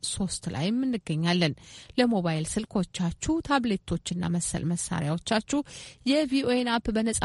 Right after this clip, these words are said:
ጭናችሁ ዝግጅቶቻችንን በቀላሉ ታገኛላችሁ። ለአስተያየቶቻችሁ ተዘዋዋሪው የስልክ መስመራችን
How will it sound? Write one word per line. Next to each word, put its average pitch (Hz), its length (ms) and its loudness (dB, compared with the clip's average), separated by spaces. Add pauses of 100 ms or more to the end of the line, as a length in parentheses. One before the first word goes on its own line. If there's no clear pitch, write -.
(120)
ጭናችሁ 226 520 0
ዝግጅቶቻችንን 180 1000 -2 (340)
በቀላሉ 160 440 -2 (380)
ታገኛላችሁ። 170 760 -2 (480)
ለአስተያየቶቻችሁ 180 1080 0 (100)
ተዘዋዋሪው 180 560 0
የስልክ 170 340 -4
መስመራችን 254 640 0